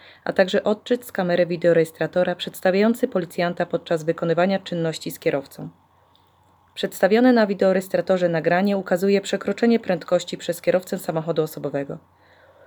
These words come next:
Ostatnie ujęcie przedstawia dwa pojazdy oraz policjantów. Na pierwszym planie widoczny jest naprzemiennie czerwony napis "Policja" lub "Polis", wyświetlany za tylną szybą nieoznakowanego radiowozu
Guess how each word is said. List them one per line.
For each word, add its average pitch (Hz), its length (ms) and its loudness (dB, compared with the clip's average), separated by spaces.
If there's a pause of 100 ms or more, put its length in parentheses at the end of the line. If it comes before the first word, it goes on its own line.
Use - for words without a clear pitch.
(340)
Ostatnie 254 420 2
ujęcie 165 460 2
przedstawia 180 480 2
dwa 180 200 2
pojazdy 185 440 2
oraz 180 200 2
policjantów. 160 600 -6 (520)
Na 175 100 0
pierwszym 247 400 4
planie 165 300 2
widoczny 185 420 0
jest 190 180 -4
naprzemiennie 208 560 2
czerwony 185 400 0
napis 170 360 -2
"Policja" 170 340 -2
lub 151 180 -6
"Polis", 180 380 -4
wyświetlany 175 680 -2
za 160 120 0
tylną 170 320 -2
szybą 160 360 -2
nieoznakowanego 165 800 -2
radiowozu 160 600 -2